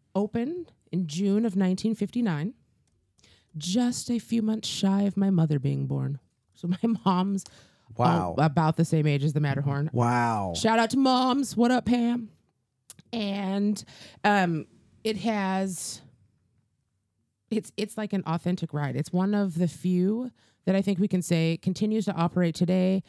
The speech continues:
Speaker 1: And like I said, it doesn't show up at any other park. Um,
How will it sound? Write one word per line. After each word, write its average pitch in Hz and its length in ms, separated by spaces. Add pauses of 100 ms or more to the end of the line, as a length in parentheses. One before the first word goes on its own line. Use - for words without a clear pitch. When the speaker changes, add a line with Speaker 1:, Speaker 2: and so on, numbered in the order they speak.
(300)
Speaker 1:
And 190 120
like 185 140
I 180 80
said, 151 260
it 139 200
doesn't 160 340
show 165 180
up 160 120
at 147 100
any 131 180
other 131 140
park. - 440 (600)
Um, 156 540